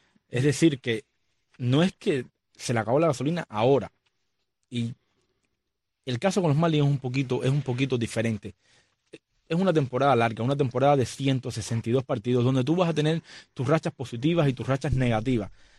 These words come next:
Lo que los equipos de Grandes Ligas, lo que se enfocan es en esas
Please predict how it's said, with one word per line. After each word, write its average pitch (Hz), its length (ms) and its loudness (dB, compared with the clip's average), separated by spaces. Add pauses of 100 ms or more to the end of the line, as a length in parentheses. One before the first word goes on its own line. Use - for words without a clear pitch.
(120)
Lo 127 220 2
que 120 160 -2 (160)
los 127 200 0
equipos 175 300 2
de 160 60 6
Grandes 127 300 2
Ligas, 143 320 0 (1000)
lo 131 180 -4
que 120 100 -2
se 120 100 -8
enfocan 147 380 2
es 127 160 -4
en 151 160 -2
esas 151 300 -2